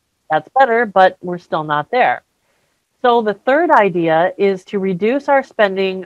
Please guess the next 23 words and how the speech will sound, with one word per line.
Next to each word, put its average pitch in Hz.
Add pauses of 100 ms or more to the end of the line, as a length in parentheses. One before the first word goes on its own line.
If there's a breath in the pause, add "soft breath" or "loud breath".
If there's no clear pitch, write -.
on 175
groceries, 196
toiletries, 156
and 165
cleaning 190
supplies. -
Right 214
now, 220
we 202
are 196
spending 170
five 196
hundred 208
dollars 156
a 180
month 185 (540)
in 170
that 156
category. 135 (920)
And 190
if 226
we 302
subtract 220